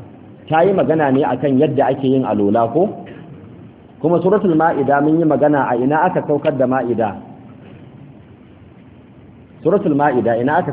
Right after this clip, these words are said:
saukar da ita? A ina? Ana jin tsoro ne?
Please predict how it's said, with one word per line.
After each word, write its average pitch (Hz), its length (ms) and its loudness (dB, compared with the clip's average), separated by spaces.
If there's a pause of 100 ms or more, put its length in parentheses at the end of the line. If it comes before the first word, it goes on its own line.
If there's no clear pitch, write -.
saukar 135 240 -2
da 120 80 -2
ita? 113 280 -2 (2000)
A 113 120 -2
ina? 127 200 2 (1800)
Ana 156 200 2
jin 147 160 0
tsoro 123 280 0
ne? 156 160 -2